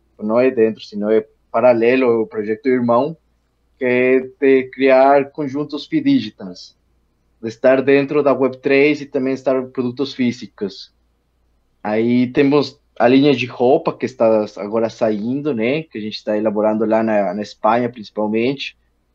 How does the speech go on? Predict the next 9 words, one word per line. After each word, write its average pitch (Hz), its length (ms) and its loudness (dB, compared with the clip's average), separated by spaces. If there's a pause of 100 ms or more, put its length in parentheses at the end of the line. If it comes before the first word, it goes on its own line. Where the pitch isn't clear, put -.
onde 107 220 -10
vai 110 180 0
começar 110 680 -2 (240)
a 95 320 -6 (180)
ser 107 380 -2
vendido. 117 680 0 (1700)
E, 139 680 6
cara, 196 260 6
é 156 180 0